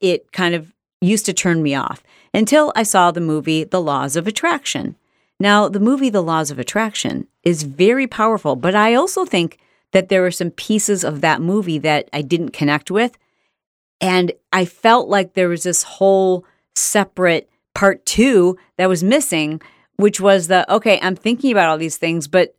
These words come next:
I don't get it. How does it just come to me?" As you probably know, I spend a lot of time reading and finding ways that I can improve my mindset, that I can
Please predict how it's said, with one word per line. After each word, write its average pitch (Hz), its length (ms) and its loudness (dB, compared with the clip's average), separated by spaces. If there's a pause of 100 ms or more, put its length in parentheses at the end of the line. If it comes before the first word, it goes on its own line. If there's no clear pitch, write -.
I 165 220 2
don't 180 180 0
get 190 160 2
it. - 300 -6
How 175 280 0
does 170 160 0
it 170 120 -2
just 160 260 -4 (140)
come 175 300 -2
to 151 120 -6
me?" 139 320 -6 (840)
As 185 160 0
you 190 80 -2
probably 190 540 -2
know, 240 240 0
I 214 140 0
spend 220 340 -4
a 147 80 -4
lot 139 420 -2
of 147 140 -12
time 147 580 -4 (880)
reading 170 800 0
and 139 540 0
finding 160 420 -2
ways 151 280 -2
that 147 120 -4
I 131 100 -2
can 143 160 -6
improve 156 640 -2 (200)
my 139 220 0
mindset, 135 640 -2 (800)
that 156 100 0
I 151 60 0
can 151 300 -4